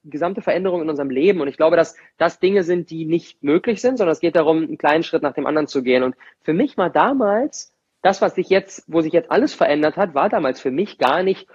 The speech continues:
so ein riesiger Schritt, weil ich habe ja mein Leben war komplett normal, mit irgendwie am Wochenende feiern gehen und Fußball spielen mit den Kumpels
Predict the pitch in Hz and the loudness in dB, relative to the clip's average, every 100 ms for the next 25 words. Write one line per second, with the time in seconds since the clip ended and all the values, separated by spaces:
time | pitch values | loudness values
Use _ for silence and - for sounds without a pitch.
0 | _ 135 160 180 160 185 170 160 - 247 | _ -4 0 0 0 0 2 0 0 -2
1 | 254 147 202 233 143 135 196 208 202 220 | -2 0 2 4 2 0 -2 2 2 0
2 | _ _ - 165 185 196 196 180 165 165 | _ _ -2 -2 2 2 2 0 0 0
3 | 143 156 220 220 185 185 170 170 170 156 | 0 0 2 2 -2 -4 -4 -4 -4 -4
4 | 156 170 180 190 - 156 165 156 165 175 | -4 -4 -6 -6 -4 -4 -2 -2 -2 -4
5 | 185 - 180 - 156 - 165 170 190 185 | -8 -8 -6 -2 -2 -2 -4 -4 -4 -2
6 | 160 165 160 | 0 0 -2